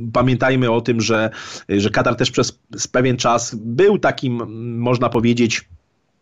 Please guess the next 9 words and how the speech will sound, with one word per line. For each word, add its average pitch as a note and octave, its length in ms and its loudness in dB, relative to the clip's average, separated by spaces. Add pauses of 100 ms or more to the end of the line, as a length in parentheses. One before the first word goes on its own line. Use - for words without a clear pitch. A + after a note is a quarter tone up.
(320)
miejscem, C3+ 520 2
gdzie, A#2 340 2 (440)
y, G2 320 2
znajdowa-, A#2 840 2 (840)
swoją, B2 440 0 (340)
swoje C3+ 260 2
miejsce D3 360 4
znalazły A#2 500 2
i, A#2 280 0